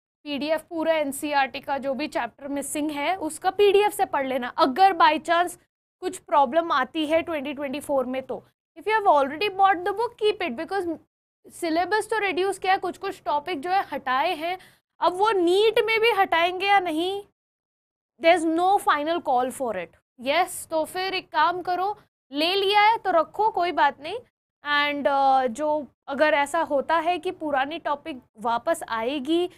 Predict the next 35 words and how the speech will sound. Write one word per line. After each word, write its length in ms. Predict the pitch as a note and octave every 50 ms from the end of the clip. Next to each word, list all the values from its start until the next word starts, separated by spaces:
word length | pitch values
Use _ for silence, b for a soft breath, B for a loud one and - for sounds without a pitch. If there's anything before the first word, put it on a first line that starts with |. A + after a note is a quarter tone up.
| b b _ _ _ _ A#3
या 140 | C4+ C4
आपको 800 | C4 C4 C4 B3+ B3+ B3+ - - - B3 B3 B3 _ _ D4 C#4+ C#4 C#4 A#3+ A3+ - _ _ _ _ _
वापस 380 | A3+ C#4+ B3 B3 B3 D#4 D4+ -
से 80 | - C#4+
पुराना 400 | - E4+ D#4+ C#4+ C4 C4 C#4+ D4+
बुक 220 | C#4 E4+ E4 -
ले, 220 | E4 C#4+ C#4+ C#4 - _ _ -
लेने 320 | C4 B3+ B3+ C4 C4 C#4+
के 80 | C4+ D#4
लिए 80 | D#4 D4+
बोलेंगे, 440 | A#3+ C#4+ C#4 C#4+ D#4 E4+ F4+ A4 A4
तो 100 | A4+ A4
आप 180 | G4 F4+ F4
जो 160 | C#4 C4+ E4+ D#4
है 140 | D4 F4
पुराना 440 | F4+ F4+ E4+ D4+ D4 C#4 C#4 D4 D4+
वाला 320 | D#4 D#4 D#4+ D#4+ E4 F4+ F4+ B B B B _ _ _ _
पीडीएफ़ 400 | - D4+ C#4+ C#4 D4 D4 D4+ D4+
से 120 | - - E4+
पढ़ 240 | E4+ - B3+ A3 A3+
सकते 320 | - A3+ F#3 F#3 _ F#3+
हो, 100 | F3+ F3+
ठीक 240 | F#3 - - D#4+ E4
है। 60 | F#4+
बाकी 300 | D#4 D#4 D4 C#4+ - F4+
तो 120 | D4+ F#4
सब 180 | F4 - F#4+ F4
सेम 240 | - - F#4 F4 F4
ही 80 | F4+
रहेगा, 260 | F#4 F4 E4+ E4 E4 D#4+
ज़्यादा 240 | D4+ D4+ D4 C#4+ D4+
कुछ 160 | C4 E4 C#4+
डिफरेंस 420 | A3 C#4 C#4 - C4+ C#4 C#4 B3
आएगा 280 | C#4+ A#3 G#3+ G#3 G#3+ G3+
नहीं, 180 | F#3 F3+ F3